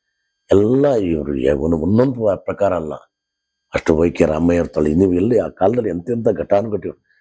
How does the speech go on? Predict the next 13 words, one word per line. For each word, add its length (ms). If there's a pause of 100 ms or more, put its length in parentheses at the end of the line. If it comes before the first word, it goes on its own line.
ಕಡಿದಾಳ 280
ಮಂಜಪ್ಪ 440
ಅವ್ರು 140
ತಗೊಳ್ಳಿ, 240
ಕೆಂಗಲ್ 320
ಹನುಮಂತಿ 360
ಅವ್ರು 120
ತಗೊಳ್ಳಿ, 200 (720)
ಎಂತೆಂಥ 360 (380)
ಸಣ್ಣ 180
ಸಣ್ಣ 240
ವಿಷಯಗಳಿಗೆ 460
ರಾಜೀನಾಮೆಗಳಾಗಿವೆ. 920